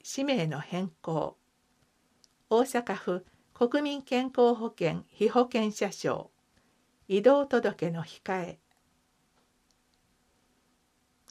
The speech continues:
就学や社会福祉施設への入所、入院による転出。大阪府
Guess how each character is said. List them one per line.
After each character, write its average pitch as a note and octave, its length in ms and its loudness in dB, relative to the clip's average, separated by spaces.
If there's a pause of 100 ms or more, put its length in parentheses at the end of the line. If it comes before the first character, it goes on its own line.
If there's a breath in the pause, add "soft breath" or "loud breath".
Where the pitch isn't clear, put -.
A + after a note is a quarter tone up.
就 C#4 280 2
学 C4 320 2
や G#3+ 240 2 (440)
社 G#3+ 160 0
会 D#4 300 4
福 - 220 -2
祉 C4+ 160 0
施 - 20 -2
設 A#3+ 480 2
へ E3 100 4
の D3+ 280 -2 (120)
入 G#3 240 2
所、 F#3 480 0
入 A3 240 4
院 A3 300 0
に G3 180 -2
よ F3 140 -2
る - 300 -6
転 F#3 240 -2
出。 - 440 -10 (2250)
大 A#3 120 6
阪 C4 400 0
府 G3 280 -4